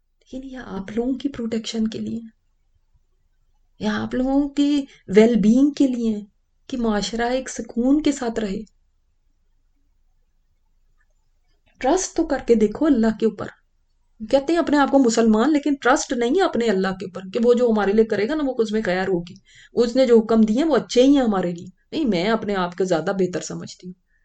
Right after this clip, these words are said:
मुझे पता है कि मैंने कैसे बाहर निकलना है, मुझे पता है कि मैंने किस वक्त बाहर जाना है, मुझे पता है मैंने किसको कितना हिस्सा देना है, मुझे पता है कमाइयाँ क्या करनी है और कहाँ से करनी है और कहाँ से नहीं करनी, किस में profit ज्यादा है, मुझे पता है। अल्लाह मुझे क्यों बताएगा?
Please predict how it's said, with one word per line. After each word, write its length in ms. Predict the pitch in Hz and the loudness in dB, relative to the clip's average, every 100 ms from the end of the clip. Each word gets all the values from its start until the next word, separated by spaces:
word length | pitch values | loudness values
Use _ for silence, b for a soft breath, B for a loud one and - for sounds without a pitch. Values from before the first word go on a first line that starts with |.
| _ - | _ -4
मुझे 260 | 208 254 | 2 4
पता 260 | 247 170 202 | 4 4 0
है 80 | 233 | 0
कि 80 | |
मैंने 220 | 233 196 196 | 0 -2 -2
कैसे 400 | 175 170 196 180 185 | -4 -2 -4 -4 -6
बाहर 440 | 180 165 175 180 | -8 -4 0 0
निकलना 380 | 180 175 180 214 | -2 -4 -4 -2
है, 60 | |
मुझे 280 | 226 185 247 | 0 2 2
पता 260 | 254 185 196 | 0 -2 -4
है 80 | 226 | -2
कि 80 | |
मैंने 220 | 226 190 185 | -2 -2 -4
किस 220 | 190 - | -8 -10
वक्त 180 | 180 190 | -10 -8
बाहर 300 | 185 185 180 | -6 -6 -6
जाना 200 | 170 196 | -4 -6
है, 80 | 226 B B | -8 B B
मुझे 220 | 254 262 | 0 4
पता 220 | 240 190 226 | 2 2 -2
है 60 | |
मैंने 180 | 226 208 | 0 0
किसको 280 | 202 190 190 | -4 -6 -4
कितना 300 | 190 190 190 | -4 -6 -4
हिस्सा 280 | 190 180 180 | -4 -6 -6
देना 260 | 175 180 | -4 -6
है, 80 | 233 b b b | -8 b b b
मुझे 200 | 269 262 | 0 4
पता 220 | 240 196 | 2 2
है 80 | 247 | -2
कमाइयाँ 440 | 247 208 196 202 196 | -2 -2 -2 -2 -2
क्या 160 | 196 | -4
करनी 340 | 180 190 190 196 | -4 -6 -6 -2
है 80 | |
और 120 | 214 208 | -4 -4
कहाँ 200 | 185 190 | -6 -6
से 240 | 208 214 190 | -4 -4 -4
करनी 260 | 196 185 180 | -6 -4 -2
है 60 | 214 | -2
और 100 | 202 | -2
कहाँ 220 | 190 180 | -6 -4
से 120 | 202 | -4
नहीं 220 | 185 180 | -4 -6
करनी, 320 | 208 185 202 | -6 -6 -6
किस 220 | 226 196 196 | -4 -6 -4
में 100 | 208 | -2
profit 320 | 175 175 196 | -2 -2 -2
ज्यादा 200 | 180 220 | -2 -2
है, 60 | |
मुझे 240 | 240 180 220 | 0 2 2
पता 240 | - 277 | 0 -4
है। 60 | 415 | -6
अल्लाह 460 | - _ 190 180 | -8 _ -8 -4
मुझे 200 | 220 247 | -2 -2
क्यों 180 | 277 294 | -2 -4
बताएगा? 380 | 285 277 240 233 | -4 -6 -6 -8